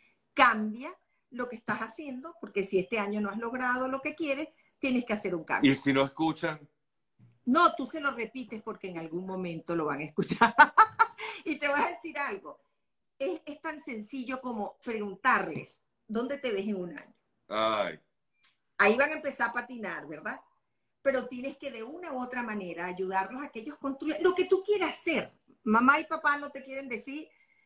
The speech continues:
Speaker 1: este, que quieres, eh, que seas, eh, doctor. No, no, no. ¿Qué quieres ser que te hace feliz?
Speaker 2: Claro.
Speaker 1: Y en base a eso, empieza a mover tu, tu, tu bicicleta, a pedalear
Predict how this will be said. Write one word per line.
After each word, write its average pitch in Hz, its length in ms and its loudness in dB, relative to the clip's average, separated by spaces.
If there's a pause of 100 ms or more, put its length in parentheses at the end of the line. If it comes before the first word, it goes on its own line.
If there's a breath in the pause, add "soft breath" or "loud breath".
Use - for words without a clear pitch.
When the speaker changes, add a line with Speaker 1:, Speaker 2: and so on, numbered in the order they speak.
(140 soft breath)
Speaker 1:
este, 220 260 0
que 220 140 2
quieres, 220 380 2
eh, 208 80 -6
que 208 80 -2
seas, 202 400 2
eh, 156 180 -6
doctor. 170 440 -4
No, 220 120 -2
no, 185 120 -6
no. - 260 -12
¿Qué 302 300 -6
quieres 233 400 -6
ser 196 300 -4
que 190 140 -6
te 185 260 -2
hace 165 400 -6
feliz? 151 760 -6
Speaker 2:
Claro. 80 180 -12 (680)
Speaker 1:
Y 214 200 8
en 190 160 4
base 185 360 4
a 294 140 -2
eso, 277 380 -6 (380)
empieza 208 540 0
a 240 140 -2
mover 180 420 -4
tu, 214 280 -10
tu, 185 420 0
tu 185 140 -2
bicicleta, 185 720 2
a - 80 0
pedalear 180 640 0